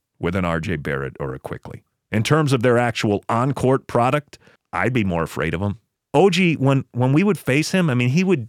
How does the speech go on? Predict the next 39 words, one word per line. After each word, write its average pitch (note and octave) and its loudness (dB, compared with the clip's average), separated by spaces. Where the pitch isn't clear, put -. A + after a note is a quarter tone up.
he C#3 -2
would E3+ 0
dog D3 -2
Mitchell D3 0
the G#2 -2
whole D3+ 2
game. D#3+ 2
He'd C3 0
be B2+ 0
chasing C#3+ -2
him C#3 -2
around, A#2+ 0
making B2+ 0
him G#2 0
work. A2+ 0
And A#2 0
it's A#2 -4
not D#3 0
that B2+ 0
we C3 4
never C3 4
won F3+ 4
those G#2+ 0
games, D#2 -8
but C3 2
it D3+ 2
felt D#3 0
like C#3+ 0
those B2+ 2
games A2+ 0
where A2 2
you A2+ 2
had A2+ 0
to G#2+ 0
grind A2+ 0
Mitchell G#2+ -2
into F#2 -2
the D#2 -4
ground. E2 -6